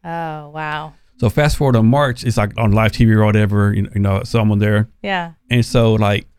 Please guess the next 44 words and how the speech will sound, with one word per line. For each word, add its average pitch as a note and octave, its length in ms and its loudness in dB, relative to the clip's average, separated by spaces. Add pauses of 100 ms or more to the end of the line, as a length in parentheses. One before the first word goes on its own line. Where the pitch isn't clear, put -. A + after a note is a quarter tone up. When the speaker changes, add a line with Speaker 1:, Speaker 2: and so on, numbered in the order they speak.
(180)
Speaker 2:
like C#3 240 0
I - 40 -18
said, - 120 -2
like, A2+ 180 0
doing B2 220 4
pitches, C#3+ 400 2
like, A2 180 0
same A2+ 160 4
like G#2 160 0
doing G#2 140 2
a F#2 60 2
resume, F#2 280 0
right? F#2+ 340 -4 (140)
Speaker 1:
Mm-hmm. D#3 320 -12
Speaker 2:
You, B2+ 240 2
you B2+ 140 2
can C3+ 100 2
show C3 140 0
your B2 100 4
resume, B2+ 340 2
like, G2+ 160 -2
twenty-five B2 380 0
different A#2 240 -2
people, B2 260 0
you G#2 40 -2
get G#2 120 0
twenty-five G2+ 360 0
different F2+ 260 -4
opinions. - 460 -8 (140)
Speaker 1:
Yeah. C3+ 180 -12 (120)
Speaker 2:
You A#2 120 2
do B2+ 100 8
a B2 60 4
pitch, C3+ 260 0
like, G#2 240 -4
twenty-five B2 360 2
different A2+ 180 0
people A#2+ 180 -2
to G2+ 80 -2
twenty-five G#2+ 320 -2
different F#2+ 180 -6
reasons. F#2 220 -6
Like, F#2 120 -6
so, G2 320 0